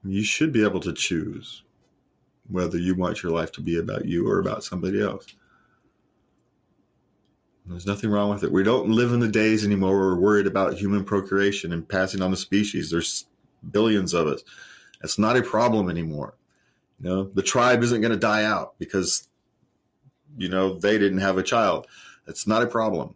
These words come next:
The species isn't gonna die. We're way past that point. It's no longer a relevant issue. And that's fundamentally where this desire to have what, have other people have children is, because for most of humanity, extinction was a real possibility.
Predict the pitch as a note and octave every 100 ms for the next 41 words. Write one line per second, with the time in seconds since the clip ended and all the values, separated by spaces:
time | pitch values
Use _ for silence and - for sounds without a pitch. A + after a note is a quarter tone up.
0 | _ C2+ - B2+ C3 B2 A#2+ A#2+ A2+ G#2+
1 | G2+ B1+ - _ _ _ _ - F2+ F#2
2 | B2 B2+ B2 G#2+ G#2 D#2+ C2+ D2+ C#2 _
3 | _ _ _ _ _ _ - - - G2
4 | A#2+ A#2 A#2 A2 A2 G2+ F#2+ G2 - F#2+
5 | - - - _ - - - _ _ _
6 | F#2+ G2 G#3+ - B2+ B2 G#2 G#2+ F2+ F2
7 | E2 D#2 E2 D#2+ G2 F2 - E2 D#2+ E2+
8 | D#2 - _ F2 D#2+ F#2 - - G2+ E2
9 | F2+ E2 F#2+ D2 F2+ E2 - A2+ F2+ E2
10 | D#2+ F2 E2 F2 F#2 E2+ - - - -
11 | F2 F2+ C3 D3 B2 C3 B2+ A#2 F#2+ F2
12 | - _ - _ _ _ _ _ _ _
13 | - - - A2+ - G#2 F#2+ F#2 G2 G2
14 | F2+ - D#2+ - - -